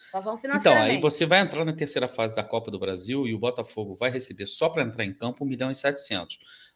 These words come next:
Speaker 2: Mas é irrisório. Tinha que ter
Speaker 1: É.
Speaker 2: premiação na Série B, sim. Foram cinco campeões brasileiros disputando a Série B,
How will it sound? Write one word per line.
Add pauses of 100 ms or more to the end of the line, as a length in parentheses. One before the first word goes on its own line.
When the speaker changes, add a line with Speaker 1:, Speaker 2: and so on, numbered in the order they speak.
Speaker 2:
Mas
é
irrisório.
Tinha
que
ter
Speaker 1:
É.
Speaker 2:
premiação
na
Série
B,
sim. (440)
Foram
cinco
campeões
brasileiros
disputando
a
Série
B,